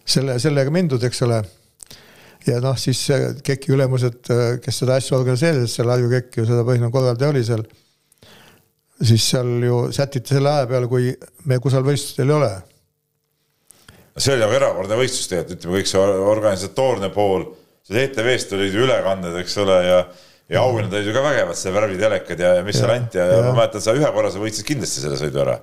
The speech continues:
Speaker 1: Vist jah, ma täpselt ei mäletagi see, mis seal, palju seal oli, aga, aga noh, seal nalja sai seal palju, sellepärast et seal said nii-öelda vabalt küljed kokku panna.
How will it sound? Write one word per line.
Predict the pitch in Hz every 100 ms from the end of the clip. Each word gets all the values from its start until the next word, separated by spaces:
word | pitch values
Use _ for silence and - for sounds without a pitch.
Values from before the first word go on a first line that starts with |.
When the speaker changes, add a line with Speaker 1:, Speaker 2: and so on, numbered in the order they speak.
| - - - 196 170
Speaker 1:
Vist | 156 - 156
jah, | 156 139
ma | 127 120
täpselt | 123 151 120 - 127
ei |
mäletagi | 139 117 - 113
see, | 113 117 113 -
mis | 135 123
seal, | 139 117
palju | 127 117
seal | 117 135
oli, | 131 120
aga, | 107 - - - - - - -
aga | 113
noh, | 131 127
seal | 131 139
nalja | 143 131 117
sai | 120
seal | 135
palju, | 151 143 110
sellepärast | 110 110 113 - 117
et | -
seal | 127 113 113 _ _ -
said | - 120 113
nii-öelda | 127 113
vabalt | 135 139 123 - - _ _ _ - - -
küljed | - 143 127
kokku | 156 151 127
panna. | 123 117